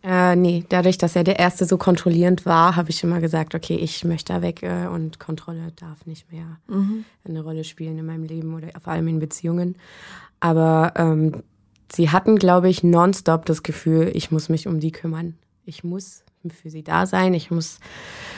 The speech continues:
Speaker 1: meine Bedürfnisse zurückstecken und ich muss mich um sie kümmern. Das war, glaub ich, sehr oft der Fall.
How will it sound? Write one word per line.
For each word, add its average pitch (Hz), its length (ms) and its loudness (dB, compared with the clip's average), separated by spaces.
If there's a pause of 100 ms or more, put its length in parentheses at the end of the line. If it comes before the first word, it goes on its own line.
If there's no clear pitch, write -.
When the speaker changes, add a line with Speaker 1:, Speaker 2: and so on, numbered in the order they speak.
(120)
Speaker 1:
meine 185 300 6
Bedürfnisse 190 560 4
zurückstecken 185 920 2
und 160 200 -2
ich - 160 -10
muss 156 260 -2
mich 160 220 -2
um 165 120 -4
sie 165 120 -8
kümmern. 175 400 -12 (160)
Das 165 240 -12
war, 160 140 -10
glaub 165 260 -12
ich, 160 360 -16
sehr 165 200 -18
oft - 160 -20
der 170 80 -14
Fall. 175 280 -18